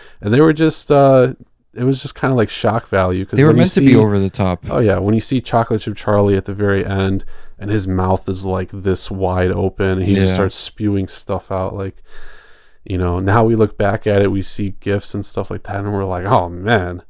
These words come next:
Speaker 1: You know, imagine how it was back then. So,
Speaker 2: Yeah.
Speaker 1: it's, uh, but,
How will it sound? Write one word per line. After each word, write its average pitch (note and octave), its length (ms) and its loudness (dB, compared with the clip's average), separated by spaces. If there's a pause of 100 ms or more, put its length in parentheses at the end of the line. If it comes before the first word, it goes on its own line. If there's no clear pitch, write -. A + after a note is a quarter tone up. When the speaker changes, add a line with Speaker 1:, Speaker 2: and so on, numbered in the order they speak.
(520)
Speaker 1:
You F#2+ 120 -8
know, F2+ 100 -2
imagine F#2+ 300 0
how F#2+ 200 0
it F#2+ 40 0
was F#2+ 200 -2
back F#2 260 -2
then. F#2+ 260 -4 (360)
So, F#2 280 -2
Speaker 2:
Yeah. G2 400 2
Speaker 1:
it's, - 320 -2
uh, G2 260 2
but, G2+ 400 0